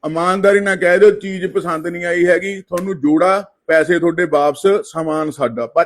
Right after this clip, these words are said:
ਇੱਕ ਤੋਂ ਵੱਧ, ਦੋ ਤੋਂ ਵੱਧ ਜੋੜੇ ਨਹੀਂ ਵੀਰੇ ਮਿਲਣੇ। ਐਨ ਐਕਸ ਜੀ ਦੋ ਹਜ਼ਾਰ ਵਾਲਾ ਸਿਰਫ ਹਜ਼ਾਰ ਰੁਪਏ ਦੇ, ਹਜ਼ਾਰ ਰੁਪਏ, ਹਜ਼ਾਰ ਰੁਪਏ ਕਰਤਾ। ਹੁਣ ਤਾਂ ਤੇਲ ਵਾਲੀਆਂ, ਕਾਲੇ ਤੇਲ ਵਾਲੀਆਂ ਵੀਡੀਓ ਆਉਣਗੀਆਂ।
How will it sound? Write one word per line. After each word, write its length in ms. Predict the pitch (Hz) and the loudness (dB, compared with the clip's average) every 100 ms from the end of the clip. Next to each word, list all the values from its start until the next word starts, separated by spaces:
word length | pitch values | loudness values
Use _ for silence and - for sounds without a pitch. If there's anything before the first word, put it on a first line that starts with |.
| 170 | -4
ਇੱਕ 220 | 156 185 | -6 -6
ਤੋਂ 160 | 185 | -4
ਵੱਧ, 240 | 156 160 185 | -4 -2 2
ਦੋ 240 | 160 156 | 2 0
ਤੋਂ 120 | 151 | 0
ਵੱਧ 200 | 151 151 | -2 0
ਜੋੜੇ 340 | 170 147 143 147 | 0 0 -2 -2
ਨਹੀਂ 100 | 139 | -2
ਵੀਰੇ 200 | 151 160 | -2 -4
ਮਿਲਣੇ। 340 | 156 156 160 160 _ _ _ | -6 -8 -10 -14 _ _ _
ਐਨ 240 | 139 156 175 | -6 -4 -2
ਐਕਸ 240 | 170 - | -2 -4
ਜੀ 160 | 170 185 | -10 -6
ਦੋ 280 | 160 160 160 | -2 0 2
ਹਜ਼ਾਰ 240 | 165 160 | 2 2
ਵਾਲਾ 240 | 165 170 160 _ _ | 2 0 -2 _ _
ਸਿਰਫ 320 | - 185 226 226 | -2 0 2 2
ਹਜ਼ਾਰ 400 | 180 156 143 135 | 2 4 4 2
ਰੁਪਏ 260 | 127 127 | 0 0
ਦੇ, 120 | 123 | 0
ਹਜ਼ਾਰ 360 | 127 143 156 156 | 2 4 6 6
ਰੁਪਏ, 220 | 156 165 | 4 0
ਹਜ਼ਾਰ 260 | 156 147 147 | 2 2 2
ਰੁਪਏ 240 | 143 156 | 0 -4
ਕਰਤਾ। 360 | 139 135 - 160 | -2 -2 -2 -4
ਹੁਣ 120 | 156 | -2
ਤਾਂ 120 | 160 | -6
ਤੇਲ 300 | - 151 151 | -4 0 0
ਵਾਲੀਆਂ, 260 | 151 156 151 | 2 0 -2
ਕਾਲੇ 300 | 143 139 143 | 0 0 0
ਤੇਲ 140 | 147 | -2
ਵਾਲੀਆਂ 280 | 147 143 147 | -6 -4 -6
ਵੀਡੀਓ 320 | 139 139 165 160 | -6 -2 0 0
ਆਉਣਗੀਆਂ। 540 | 127 143 165 175 175 | -4 -10 -10 -8 -10